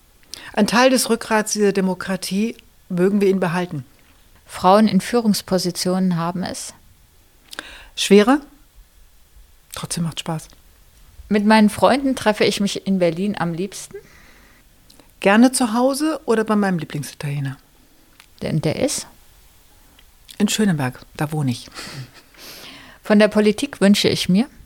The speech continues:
Speaker 1: Größere Transparenz, stärkere Umsetzungsfähigkeit, mehr Mut, Dinge zu verändern, die genau das verhindern.
Speaker 2: Meinen Urlaub verbringe ich besonders gerne?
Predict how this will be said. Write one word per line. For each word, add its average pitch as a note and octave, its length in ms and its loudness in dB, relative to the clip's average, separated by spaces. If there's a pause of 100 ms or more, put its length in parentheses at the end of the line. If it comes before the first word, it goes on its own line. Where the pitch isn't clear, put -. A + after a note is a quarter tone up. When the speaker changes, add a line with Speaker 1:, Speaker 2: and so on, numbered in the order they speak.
(1700)
Speaker 1:
Größere A#3+ 420 2
Transparenz, G#3 1000 -4 (1200)
stärkere G3+ 460 -2
Umsetzungsfähigkeit, A3 1200 -2
mehr F#3+ 220 0
Mut, G3+ 260 -2
Dinge G3 220 -2
zu - 140 -10
verändern, F3+ 440 -4
die E3+ 80 -6
genau E3 240 -6
das D#3+ 160 -8
verhindern. C#3 460 -8 (1120)
Speaker 2:
Meinen G#3 280 0
Urlaub D4+ 360 4 (100)
verbringe G#3+ 540 -2
ich - 160 -10
besonders F3+ 580 -4
gerne? F#3 400 -2